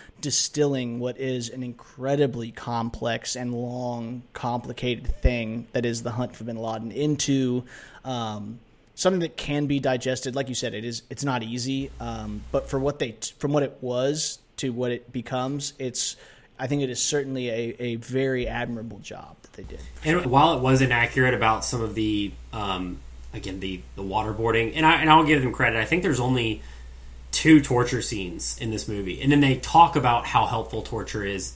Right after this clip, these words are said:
Speaker 2: during other
Speaker 1: Yeah.
Speaker 2: parts of the movie. Um,
Speaker 1: That,
Speaker 2: but
Speaker 1: that's the real, that's the real issue, is, like, I think that, like, someone who has no knowledge of this, of these events could come away with the,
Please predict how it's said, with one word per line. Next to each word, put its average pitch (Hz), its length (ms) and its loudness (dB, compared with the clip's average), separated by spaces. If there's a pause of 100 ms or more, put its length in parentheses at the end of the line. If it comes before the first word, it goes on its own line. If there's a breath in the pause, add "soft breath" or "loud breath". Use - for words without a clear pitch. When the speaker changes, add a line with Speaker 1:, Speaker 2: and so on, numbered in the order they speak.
(120)
Speaker 2:
during 101 260 -6
other 131 220 0
Speaker 1:
Yeah. - 120 -2
Speaker 2:
parts 92 180 -4
of 92 60 -10
the 90 60 -10
movie. 87 380 -8
Um, 90 400 -8
Speaker 1:
That, - 200 8
Speaker 2:
but - 60 -4
Speaker 1:
that's 220 220 2
the 208 100 4
real, 170 280 2
that's 180 220 4
the 175 120 -2
real 143 240 0
issue, 131 400 -4
is, 127 160 -4
like, 123 120 -2
I 123 40 -2
think 143 280 -4
that, 127 180 -4
like, 120 340 -6 (760 loud breath)
someone 190 340 4
who 196 80 8
has 139 160 6
no 131 240 0
knowledge 131 640 -2
of 131 120 -2
this, 123 280 0
of 139 180 -4
these 127 160 0
events 120 380 -2
could 135 200 -2
come 147 200 2
away 127 320 0
with 127 160 -4
the, 117 280 -2